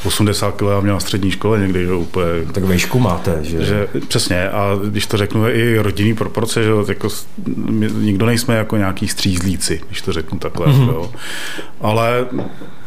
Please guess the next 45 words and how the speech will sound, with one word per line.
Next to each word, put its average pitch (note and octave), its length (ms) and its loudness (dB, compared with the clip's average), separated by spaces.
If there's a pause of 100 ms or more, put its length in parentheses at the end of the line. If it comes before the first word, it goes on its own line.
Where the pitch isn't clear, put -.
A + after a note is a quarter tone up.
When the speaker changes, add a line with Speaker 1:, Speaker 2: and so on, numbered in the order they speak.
Speaker 1:
prostě - 300 -4
se A2 100 -2
to A#2 100 0
stalo, B2 340 -2
no. D2 100 -6 (760)
Člověk F#2+ 340 0
víceméně, G#2 580 2
že G2+ 100 2
jo, G2 260 2 (340)
pak E2+ 140 -2 (320)
to - 120 -2
je D2+ 60 -4 (600)
škola, A#2 680 2
jedna F#2 240 0
škola, A#2 400 0
druhá F#2+ 300 0
škola, B2 540 0 (480)
toho F#2 180 0
pohybu G2 380 2
moc E2+ 340 -4
nebylo, F2 520 0
co G#2 80 4
by F#2 160 2
Speaker 2:
Mhm. F2 100 -2
Speaker 1:
ne-, - 140 -6
co - 140 -4
by F#2 160 -2
bylo, A2 260 2
že G#2+ 100 0
jo. A#2 220 0 (440)
Ve G2+ 60 2
škole G#2 300 0
to G2+ 120 2
bylo G#2 200 4
spoustu G#2 400 0
zábavy G2+ 480 4
a G2 160 2 (140)
legrace G2+ 460 0
po A2+ 120 -2
škole, A#2+ 400 2
Speaker 2:
Jo, B2+ 60 4
Speaker 1:
že A#2+ 60 2
jo. A#2+ 180 2
Speaker 2:
jo, G2 120 2 (120)
jo. G2 60 0